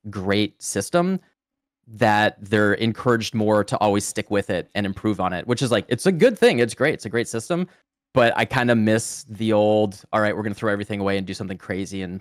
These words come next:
you know, whole new game." Um, and I, I feel my instinct is that because of P O E two, they've been kinda stretched a little bit due to that. They're, um,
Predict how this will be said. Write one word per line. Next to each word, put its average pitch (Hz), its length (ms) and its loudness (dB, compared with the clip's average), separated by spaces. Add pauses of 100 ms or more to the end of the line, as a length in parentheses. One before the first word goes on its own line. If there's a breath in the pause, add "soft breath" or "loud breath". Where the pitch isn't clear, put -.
you 107 80 -2
know, 90 80 -2
whole 120 200 0
new 107 120 0
game." 90 280 -6 (420)
Um, 95 560 0 (340)
and 113 120 2
I, 110 140 2
I 104 160 2 (200)
feel 117 340 4
my 113 120 2
instinct 113 440 -2
is 110 100 0
that 98 160 0
because 101 280 -4
of 95 60 -10
P 104 140 -4
O 98 60 0
E 95 80 -4
two, 131 320 2
they've 104 140 -2
been 98 120 -4
kinda 98 220 -2
stretched - 380 -4
a 110 40 2
little 104 200 0
bit 104 320 -2
due 101 100 -2
to 95 100 0
that. 98 380 2 (440)
They're, 98 420 4
um, 92 500 0